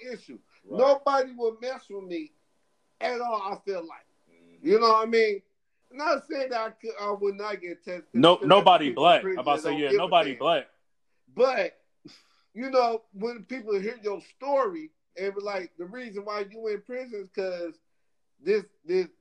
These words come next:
Speaker 1: dude killed your unarmed cousin, and you went back and killed him, and they messed with you for that?"
Speaker 2: Right.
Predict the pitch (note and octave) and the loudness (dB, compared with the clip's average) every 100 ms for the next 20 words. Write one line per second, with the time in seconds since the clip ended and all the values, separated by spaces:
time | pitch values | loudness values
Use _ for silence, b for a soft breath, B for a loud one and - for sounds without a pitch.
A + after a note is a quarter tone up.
0 | C3+ G3+ A3+ A3 E3 - A3+ G#3+ F#3 F#3+ | -6 -6 -4 -10 -14 -6 -4 -2 -2 -2
1 | F3+ F3 G3 F#3 F#3 G3 G3+ F#3+ F3+ _ | -6 -6 -6 -6 -6 -4 -4 -8 -10 _
2 | _ - G#3+ A3+ G3 G3+ G3+ _ _ _ | _ -4 -2 -2 -4 -8 -14 _ _ _
3 | _ _ _ _ E3 F3 F3 F3 G#3 G#3 | _ _ _ _ -6 -6 -8 -12 -2 -2
4 | G#3 G3 F3 E3 B3 B3+ G3+ A#3+ B3+ A#3+ | 0 -4 -4 -12 -8 -6 -4 -4 -8 -10
5 | _ _ _ - E3+ E3 D3+ C#3+ _ C#3+ | _ _ _ -4 -2 -2 -4 -16 _ -8
6 | E3+ E3+ F#3 F#3+ F#3 G#3 F#3 C3+ D#3+ - | -8 -6 -10 -12 -16 -16 -10 -6 -4 -6
7 | - _ _ F#2 F#2+ F2+ | -10 _ _ -14 -12 -12